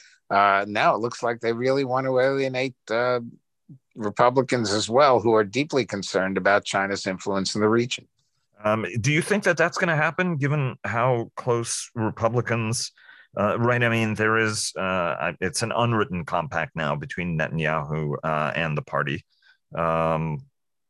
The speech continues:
Speaker 2: does it
Speaker 1: Well, uh, you know, uh,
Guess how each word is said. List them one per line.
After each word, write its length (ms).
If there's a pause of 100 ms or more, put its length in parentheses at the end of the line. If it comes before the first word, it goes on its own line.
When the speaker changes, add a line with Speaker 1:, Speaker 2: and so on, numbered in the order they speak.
(180)
Speaker 2:
does 200
it 60
Speaker 1:
Well, 300 (1080)
uh, 160
you 160
know, 320
uh, 180